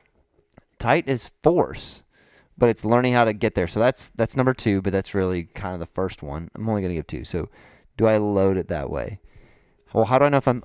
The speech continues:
unloading it correctly? Do you make the same contact swinging forward on every single swing? Now, I can be center to low center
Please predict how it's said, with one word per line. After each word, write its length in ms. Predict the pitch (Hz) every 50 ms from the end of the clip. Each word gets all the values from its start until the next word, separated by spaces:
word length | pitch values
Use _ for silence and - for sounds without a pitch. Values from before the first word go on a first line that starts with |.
| -
unloading 500 | 113 110 113 107 101 101 92 90 87 85
it 140 | 85 - -
correctly? 560 | - - 90 - - - - 78 76 - 95 - _ _ _ _ _ _ _ _ _ -
Do 120 | 104 120 123
you 180 | 127 135 156
make 240 | 160 151 143 147 -
the 100 | - 139
same 380 | 127 - - 120 110 110 120 127
contact 840 | - - - 127 127 123 117 - 87 62 - - - - - - _ _ _ _ _ _ _ - 110
swinging 420 | - - - 95 92 92 92 90
forward 440 | - - 92 85 78 73 - 92 - _ -
on 140 | 87 85 73
every 200 | 73 71 67 -
single 320 | - - 76 78 - -
swing? 420 | - - - - - - 101 113 - _ _ _ _ _ _ _ _ _ _ _ _ _ _ _ _ _ _ _ - - - - - -
Now, 180 | 127 117 - - - - _ _ _ _ _ _ _ _ _ _ _ -
I 120 | 131 123
can 180 | - - 147 131
be 360 | 131 107 82 87 - - -
center 460 | - - - - 151 147 143 139 139
to 140 | 135 - 127
low 280 | 110 110 120 123 131 131
center 600 | - - - 95 82 85 95 123 139 139 139